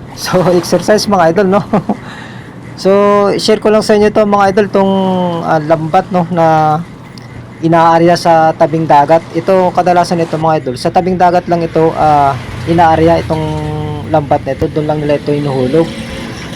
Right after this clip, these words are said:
So, ang tawag dito sa amin ay pukot, no?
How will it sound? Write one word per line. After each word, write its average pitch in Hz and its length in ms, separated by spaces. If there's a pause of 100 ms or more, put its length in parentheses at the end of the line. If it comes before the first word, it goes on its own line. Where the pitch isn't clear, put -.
(180)
So, 185 240
ang 190 80
tawag 202 320
dito 196 240
sa 190 240
amin 175 320
ay 175 160 (160)
pukot, 170 400 (160)
no? 185 160